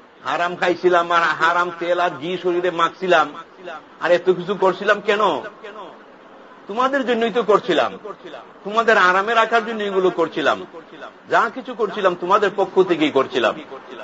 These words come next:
আর আজকে আমার বিরুদ্ধে তোমরাই সাক্ষী দিচ্ছ।" তখন তারা সকলে বলবে, সেদিন আমাদের কথা বলা শক্তি ছিল না,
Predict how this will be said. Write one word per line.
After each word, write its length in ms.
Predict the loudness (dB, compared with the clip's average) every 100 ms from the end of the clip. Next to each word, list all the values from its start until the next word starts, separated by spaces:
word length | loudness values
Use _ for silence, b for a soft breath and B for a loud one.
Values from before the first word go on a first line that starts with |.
| -18 -2
আর 140 | 2 4
আজকে 280 | 2 0 0
আমার 220 | 0 2
বিরুদ্ধে 280 | 0 0 -2
তোমরাই 340 | 2 2 2
সাক্ষী 340 | 2 -2 -4
দিচ্ছ।" 260 | -10 -8 -6 -6 -8 -18 -20 -20 -20 -20 -20 -20 -20 -20 -20 -20 -20 -20 -20 -20 -20 -20 -20 -20 -20 -20 -20 -18 -10
তখন 240 | -6 0
তারা 200 | 2 2 0
সকলে 320 | -2 0 0
বলবে, 440 | 2 0 2 2 0
সেদিন 240 | -4 -2 0
আমাদের 280 | 2 2 2
কথা 220 | 2 2
বলা 200 | 2 2 0
শক্তি 260 | -2 -4
ছিল 220 | -2 -2
না, 160 | 0